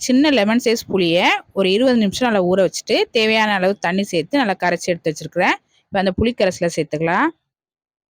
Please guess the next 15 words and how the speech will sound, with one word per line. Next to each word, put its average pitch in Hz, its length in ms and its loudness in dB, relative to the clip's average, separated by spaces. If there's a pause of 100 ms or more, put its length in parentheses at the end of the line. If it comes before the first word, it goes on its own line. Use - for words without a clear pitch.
(1400)
புளிக்கரைசலை 196 480 -2 (100)
சேர்த்து 165 400 0
நல்லா 185 140 2 (100)
கலந்து 175 300 0
விட்டு 180 260 -4 (560)
ஒரு 202 160 2
அஞ்சு 269 280 4
நிமிஷத்துக்கு 180 520 -2 (180)
நல்லா 190 240 2
வேக 165 220 0
வச்சிடலாம். 165 500 -2 (3000)
இப்போ 196 200 -2
ஒரு 185 120 2
அஞ்சு 196 240 -2
நிமிஷமா 170 460 -2